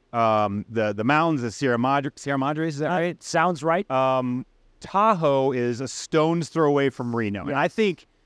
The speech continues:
Speaker 1: that's more or less what he does. He
Speaker 2: Okay.
Speaker 1: can mountain bike and ski Tahoe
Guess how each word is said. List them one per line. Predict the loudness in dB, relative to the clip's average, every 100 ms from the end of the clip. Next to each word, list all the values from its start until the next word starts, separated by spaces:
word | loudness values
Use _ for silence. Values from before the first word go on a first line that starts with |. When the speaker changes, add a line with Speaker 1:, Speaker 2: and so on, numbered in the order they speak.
| _ -2
Speaker 1:
that's | -2 -2
more | 0 2
or |
less | 2 2
what | -2 -6
he | -6
does. | -6 -10 -4
He |
Speaker 2:
Okay. | -2 -2 -4
Speaker 1:
can | -4 0
mountain | 0 0 2
bike | 2 2 -2
and | -8
ski | -8 -6 -2 0 0 -2 -6 _ _ _ _ _
Tahoe | -4 2 2 2 0 0